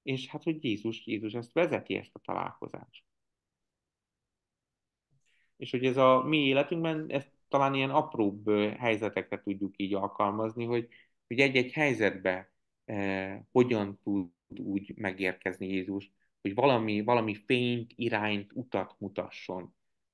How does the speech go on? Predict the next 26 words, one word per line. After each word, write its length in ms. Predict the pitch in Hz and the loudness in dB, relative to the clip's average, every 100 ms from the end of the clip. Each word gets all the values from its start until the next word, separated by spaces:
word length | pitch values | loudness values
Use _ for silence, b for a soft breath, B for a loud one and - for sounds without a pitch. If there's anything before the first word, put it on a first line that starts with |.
| _ _ | _ _
És 160 | 120 | 0
azt 160 | 123 123 | 0 6
jó 160 | 170 | 8
látni, 340 | 107 117 - 156 | 8 6 2 0
hogy, 300 | 131 107 - | 0 -2 -6
hogy 140 | 117 107 | -2 0
a 140 | 95 | 2
feltámadt 520 | 147 165 147 104 92 135 | 4 4 2 -2 -2 -4
üdvözítőnek 800 | 127 123 120 - 101 98 - _ _ _ _ | 0 -2 -2 -4 0 0 -2 _ _ _ _
ez 160 | 117 107 | -4 -2
egy 120 | 101 | 2
nagyon 460 | 131 151 113 95 - | 4 4 4 0 0
határozott 640 | 113 98 90 90 87 87 _ | 0 0 -2 -4 -6 -8 _
szándéka. 800 | - 90 - - 85 - - _ _ _ _ _ _ _ _ | -10 -8 -10 -12 -12 -12 -14 _ _ _ _ _ _ _ _
Tehát, 180 | 110 | -2
hogy 100 | 110 | 2
ő 60 | 107 | 2
ezt 180 | 101 - | 2 -2
így 120 | 113 | 0
nagyon 360 | 151 135 101 95 | 2 2 0 -4
szeretné. 720 | - 95 - _ - - _ _ _ _ _ _ _ _ _ _ _ _ | -6 -8 -8 _ -20 -20 _ _ _ _ _ _ _ _ _ _ _ _
Tehát, 160 | 104 | -2
hogy 100 | 110 | 4
ő 80 | 110 | 4
nem 260 | 131 185 135 | 6 4 4
akar 680 | 123 - 107 101 104 104 | 2 0 2 4 2 -2